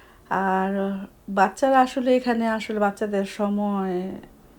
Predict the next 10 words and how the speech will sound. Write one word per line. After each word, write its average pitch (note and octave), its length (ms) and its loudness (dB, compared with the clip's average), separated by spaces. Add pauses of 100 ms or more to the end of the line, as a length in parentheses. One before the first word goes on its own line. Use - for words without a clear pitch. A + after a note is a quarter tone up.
(640)
সময় D4 420 4
নেই G#3+ 180 2
আসলে। F#3 320 -2
বাচ্চারা F#3+ 580 0 (560)
স্কুল, G#3 440 -4
কলেজ, G3+ 760 2
ইউনিভার্সিটি G3 880 -2
এগুলো G3 480 -2
দেখা F#3+ 280 -2
গেছে, F#3 500 -2